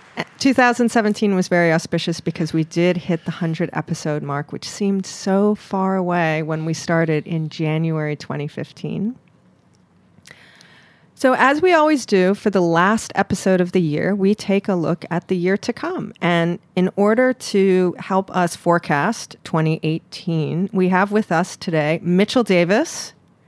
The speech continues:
who I'm very happy to have in the studio for a variety of reasons. One, he is a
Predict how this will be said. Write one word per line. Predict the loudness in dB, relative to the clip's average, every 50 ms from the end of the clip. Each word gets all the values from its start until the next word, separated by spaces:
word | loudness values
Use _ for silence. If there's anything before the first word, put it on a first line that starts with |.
| _ _ _ _ _ _ _ _ _ _ _
who | -2 0
I'm | 2 2 2 2
very | 2 4 4 4 4
happy | 2 2 0 0 0 0
to | 0 0
have | -2 -2 -2
in | -2 -2
the | -2
studio | -4 -4 -4 -4 -4 -2 -2 -2 -2 -2 -2 -4 -6 -12 -20 _ _ _
for | _ -2 0 0
a | 2
variety | 4 4 4 4 4 4 4 4 2
of | 2 0
reasons. | 0 -2 -2 0 0 0 0 0 2 2
One, | 2 4 4 4 2 0 0 -4 -10 -20 _ _ _ _ _
he | 0 2 2 2 2 2
is | 2 2 2 2 0 -2 -6 -4 -2
a | 0 0 2 2 2 2 0 -2